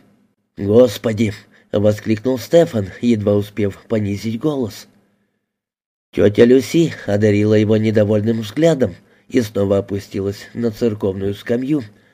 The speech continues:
когда после пения псалмов преподобный возобновил чтение проповеди.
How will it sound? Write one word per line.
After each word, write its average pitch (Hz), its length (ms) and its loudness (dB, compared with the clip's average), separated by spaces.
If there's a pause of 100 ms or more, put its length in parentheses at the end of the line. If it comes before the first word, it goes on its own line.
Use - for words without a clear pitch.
(240)
когда 101 340 2
после 107 340 0
пения 110 340 0
псалмов 139 540 2
преподобный 104 920 -2
возобновил 107 640 0
чтение 101 540 -6
проповеди. 110 640 -4